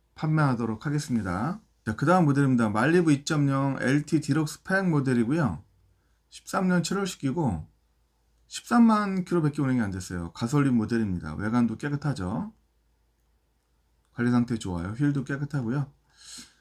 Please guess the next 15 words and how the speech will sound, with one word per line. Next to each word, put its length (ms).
네, 140
버튼 300
시동 360
장착되어 480
있어요. 200
스마트 400
키. 400
십삼만 640
구천 260
킬로밖에 420
운행이 240
안 120
됐어요. 520
전자 320
파킹, 580